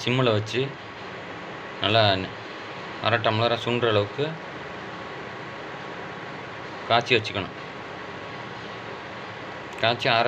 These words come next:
வச்சு அந்த மீதி தூள்லாம் கலந்துடணும்.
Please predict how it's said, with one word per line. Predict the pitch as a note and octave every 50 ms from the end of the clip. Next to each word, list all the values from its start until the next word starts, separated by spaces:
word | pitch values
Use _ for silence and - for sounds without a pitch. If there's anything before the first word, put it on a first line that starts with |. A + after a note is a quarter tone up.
| A#2
வச்சு | G#2+ G#2+ - C#3 C#3+ B2+ G#2+ G2
அந்த | F#2+ F#2+ F#2 F#2 F2 E2+ E2+ E2 D#2+ D#2+ D#2+ E2+ - - - - - - - - - - - - - - - - - - - - - - - - - - - - - - - - - - - - - - - - - - - - -
மீதி | A2 A#2+ A#2+ A2 A2+
தூள்லாம் | A2 G#2+ G#2 A2 A2 G#2+
கலந்துடணும். | G2+ F#2+ F#2+ F#2 F2+ F2 F2+ F#2+ G#2+